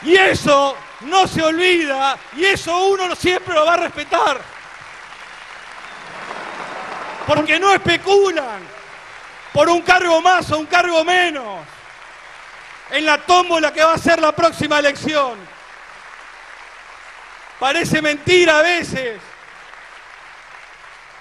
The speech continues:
con gente que estuvo muy al lado nuestro, verlos ahora convertidos en punteros de algún candidato a presidente.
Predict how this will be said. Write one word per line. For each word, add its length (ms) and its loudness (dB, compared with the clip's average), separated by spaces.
con 160 2
gente 320 0
que 120 -2
estuvo 360 -2
muy 220 -2
al 120 2
lado 280 4
nuestro, 720 -4
verlos 480 0
ahora 680 0
convertidos 680 -6
en 100 -10
punteros 800 -4
de 100 -16
algún 200 -12
candidato 420 -4
a 80 -6
presidente. 880 -8